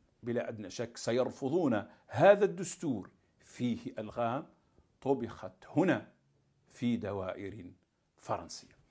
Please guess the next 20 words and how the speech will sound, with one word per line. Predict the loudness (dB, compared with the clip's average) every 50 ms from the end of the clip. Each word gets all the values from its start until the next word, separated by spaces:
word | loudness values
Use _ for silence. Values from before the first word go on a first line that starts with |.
| _ _ _ _ -20 -20 -20 -8
هذا | -2 4 6 8 10 10 10
ما | 10 10 8
أردت | 8 6 6 4 0 0 2 2 0 -2 -2 -2
أن | -2 -2 -2 -2 0
أعلق | 2 2 2 2 2 2 0 -2 -4 -8 -14
به | -8 -4 -4 -2 0 0 0 0 -2 -4 -4 0
حول | 4 4 4 4 2 -2
تصريحات | -4 -8 -8 -8 -8 -2 2 4 4 4 4 0
وزير | -8 -8 -6 -4 -4 -4
الخارجية | -4 -6 -8 -6 -6 -6 -6 -4 -2 -2 -2 -4 -4 -8 -10
الفرنسي | -10 -8 -6 -4 -4 -4 -6 -6 -6 -4 -4 -4 -4 -6 -10 -16 -20 -20 -20 -12 0
ومباركة | 6 10 12 12 12 12 10 8 8 10 12 12 12 12 12 12 6 2
فرنسا | -6 -4 -2 0 0 0 0 0 0 4 4 4 4 2 -4 -18 -20 _ _ 0
إلى | 6 8 8 8 8 6
التوجهات | 2 0 2 2 2 2 0 -2 2 6 8 10 12 12 12 10 8 4
الاقتصادية | -2 -8 -10 -12 -12 -12 -8 -6 -6 -6 -6 -4 -2 -2 -2
والسياسية | -2 -4 -6 -6 -8 -8 -8 -8 -8 -10 -8 -6 -4 -4 -2
والدبلوماسية | -2 -4 -6 -8 -10 -10 -10 -10 -10 -10 -10 -10 -8 -6 -4 -2
وكل | -2 -2 -2 0 2 2 2 2
شيء | 2 6 6 6 6 6 2